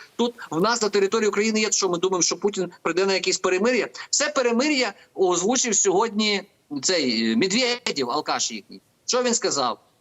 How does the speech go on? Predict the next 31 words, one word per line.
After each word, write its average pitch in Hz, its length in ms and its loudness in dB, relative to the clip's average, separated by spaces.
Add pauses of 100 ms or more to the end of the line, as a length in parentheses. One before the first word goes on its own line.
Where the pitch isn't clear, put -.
(320)
Капітуляція 233 720 0
України. 214 520 -2 (340)
Україна — 240 520 0
це 214 180 0
Росія. 214 580 2 (800)
Ну, 330 120 4
а 277 120 2
далі 247 160 2 (140)
там 185 160 -2
концлагеря 214 680 0
і 202 100 4
от 196 220 0
ці 202 80 -2
всі 190 240 2
списки 196 400 0
неугодних, 180 560 2
це 185 200 0
ж 160 140 -2 (200)
Портнов 190 380 0
раніше 175 380 2
озвучував. 107 640 0 (360)
Тому 349 480 2
от 349 120 0
і - 20 0
все. 233 420 0 (240)
Е, 262 340 0
це, 214 220 0
цим 339 240 0
все 311 220 0
і 294 40 2
закінчиться. 247 680 0